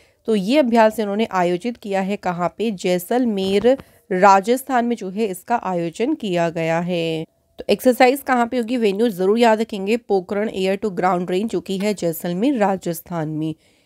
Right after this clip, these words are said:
ये जो एक्सरसाइज है, the exercise showcase joint operations with the Indian Army। तो इस अभ्यास में भारतीय सेना के साथ में ज्वाइंट ऑपरेशंस का प्रदर्शन किया गया।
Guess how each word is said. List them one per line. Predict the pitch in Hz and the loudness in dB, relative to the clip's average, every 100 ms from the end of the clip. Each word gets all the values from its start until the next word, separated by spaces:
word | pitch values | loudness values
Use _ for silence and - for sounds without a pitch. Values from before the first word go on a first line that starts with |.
| _ 220 | _ -6
ये | 240 | 2
जो | 302 | 2
एक्सरसाइज | 277 262 269 240 240 247 | 0 -2 2 2 2 2
है, | 277 320 _ _ 202 | 2 0 _ _ -6
the | 202 | -4
exercise | 226 220 254 311 262 | -4 2 2 4 0
showcase | 226 233 220 165 | 2 0 0 0
joint | 180 220 247 | 2 2 2
operations | 196 190 185 220 220 - | 0 0 -2 -2 -6 -4
with | 170 | -2
the | 226 - | -2 -2
Indian | 254 254 277 | 0 0 0
Army। | 190 160 147 147 - _ _ - | 0 -2 -4 -8 -12 _ _ -10
तो | - | -4
इस | 226 | 2
अभ्यास | 254 220 233 233 | 4 4 4 2
में | 240 208 | -4 -2
भारतीय | 196 180 233 | -2 -2 -2
सेना | 226 208 196 | -2 -4 -4
के | 190 202 | -6 -8
साथ | 202 170 160 | -4 -4 -4
में | 180 202 | -6 -4
ज्वाइंट | 185 196 196 | 0 0 0
ऑपरेशंस | 170 170 160 175 160 - | -2 -2 -8 -8 -12 -4
का | 240 | -4
प्रदर्शन | 254 175 156 156 220 269 | -4 -6 -6 -6 -8 -6
किया | 214 180 165 165 | -4 -4 -4 -6
गया। | 151 156 | -10 -10